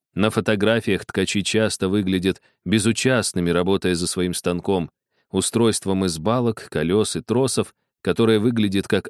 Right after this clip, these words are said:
орган без панелей, призванных скрывать от глаз его непостижимую внутреннюю часть, и глядя в объектив камеры отрешенным взглядом,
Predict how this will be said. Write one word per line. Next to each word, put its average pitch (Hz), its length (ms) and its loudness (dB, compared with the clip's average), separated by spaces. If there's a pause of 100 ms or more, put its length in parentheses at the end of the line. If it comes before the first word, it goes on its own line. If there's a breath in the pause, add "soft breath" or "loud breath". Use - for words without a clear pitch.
орган 95 520 0 (140)
без 95 240 -2
панелей, 95 540 0 (480)
призванных 110 520 2
скрывать 107 480 0
от 87 140 0
глаз 98 360 0
его 92 300 0 (220)
непостижимую 107 1000 2
внутреннюю 92 580 0
часть, - 460 -4 (440)
и 85 140 2
глядя 104 360 4
в 98 60 2
объектив 98 520 0
камеры 104 440 2
отрешенным 87 640 -2
взглядом, 95 560 0